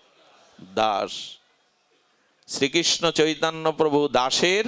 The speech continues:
অনুদাস। প্রেম ভক্তির মহারাজ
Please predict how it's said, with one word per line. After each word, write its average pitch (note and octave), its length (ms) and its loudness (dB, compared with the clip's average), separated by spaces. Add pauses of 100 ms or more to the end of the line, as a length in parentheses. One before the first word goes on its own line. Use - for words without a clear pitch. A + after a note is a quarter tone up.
(520)
অনুদাস। A#2+ 920 0 (1080)
প্রেম D3 280 0
ভক্তির E3+ 480 0
মহারাজ E3+ 840 0